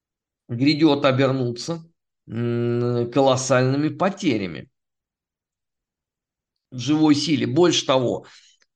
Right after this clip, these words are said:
те, кого могилизуют после, они еще меньше будут заинтересованы, э, в том, чтобы сражаться истово за хутор.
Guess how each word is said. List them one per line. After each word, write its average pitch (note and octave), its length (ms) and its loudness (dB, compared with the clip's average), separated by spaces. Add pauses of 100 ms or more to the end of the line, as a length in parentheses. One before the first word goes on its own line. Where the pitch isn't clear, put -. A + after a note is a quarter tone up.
те, G#3 260 0
кого E3+ 400 0
могилизуют D#3+ 840 -4
после, - 560 0 (720)
они D3+ 380 -2
еще A3+ 680 0
меньше E3 440 -2
будут A#2 320 -10
заинтересованы, B2+ 960 -2
э, - 140 -6 (360)
в A#2+ 600 0 (100)
том, F3 280 0
чтобы C3 720 0
сражаться C#3 920 -4 (220)
истово C3+ 480 -4
за C#3+ 180 2
хутор. - 540 -14